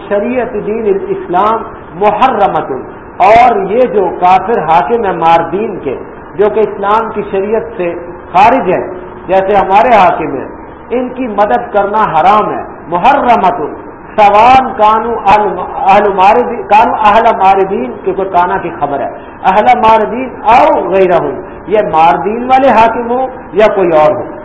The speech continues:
والمقیم بہا، یا اس میں ماردین میں رہنے والا کوئی رعایا کا کافر بھی ہو، اس کی مدد کرنا بھی حرام ہے۔ ان کان عاجزا عن اقامت دینہ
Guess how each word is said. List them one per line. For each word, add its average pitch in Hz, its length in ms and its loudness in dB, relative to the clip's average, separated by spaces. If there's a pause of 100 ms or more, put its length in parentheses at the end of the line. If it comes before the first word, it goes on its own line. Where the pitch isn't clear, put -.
(220)
والمقیم 233 720 0
بہا، 143 240 0 (300)
یا 202 80 2 (120)
اس - 200 -6
میں 240 180 -2
ماردین 214 540 2 (100)
میں 254 140 -2 (400)
رہنے 214 340 2
والا 220 260 4 (220)
کوئی 208 180 2
رعایا 190 440 4
کا 247 160 4
کافر 196 360 2
بھی 156 140 -4
ہو، - 60 -2 (380)
اس - 160 -8
کی 220 200 -8
مدد 180 320 -2
کرنا 160 360 -4
بھی 185 100 -6 (500)
حرام 160 360 2
ہے۔ 110 100 -6 (340)
ان 214 100 -4 (100)
کان 220 260 4 (240)
عاجزا 240 480 2 (240)
عن 214 100 -4 (140)
اقامت 214 500 0 (140)
دینہ 233 280 -2